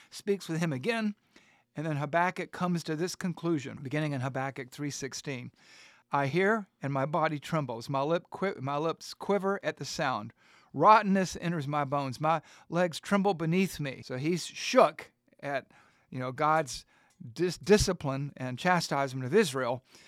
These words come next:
But God also promises to punish those who attack Israel.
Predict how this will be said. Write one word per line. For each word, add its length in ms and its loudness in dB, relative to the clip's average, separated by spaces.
But 120 -4
God 180 6
also 320 6
promises 640 0
to 120 -12
punish 400 0
those 400 -2
who 200 0
attack 360 -2
Israel. 500 0